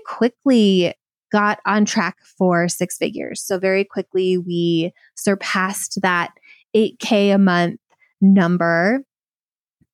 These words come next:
and have been growing. And we really haven't done a ton of promotion. We knew that we had to start small. And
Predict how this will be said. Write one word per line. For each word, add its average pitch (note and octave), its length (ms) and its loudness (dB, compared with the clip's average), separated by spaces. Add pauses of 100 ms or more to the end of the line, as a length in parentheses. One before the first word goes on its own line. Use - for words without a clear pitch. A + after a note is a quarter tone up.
and F3 680 2
have F3 360 -6
been F3+ 220 0
growing. G3 800 0 (460)
And F#3+ 800 2 (340)
we A3+ 420 4 (280)
really F#4 280 2
haven't A#3+ 460 0 (380)
done G#3 400 4
a G3 180 -2
ton - 400 -2
of G#3+ 160 -2
promotion. B3 840 2 (340)
We G#3+ 140 6
knew G#3+ 420 6
that G#3 400 0
we F#3+ 400 2
had F#3 360 -4 (120)
to G3 320 2 (220)
start - 340 -4
small. G3+ 560 0 (400)
And F#3+ 580 2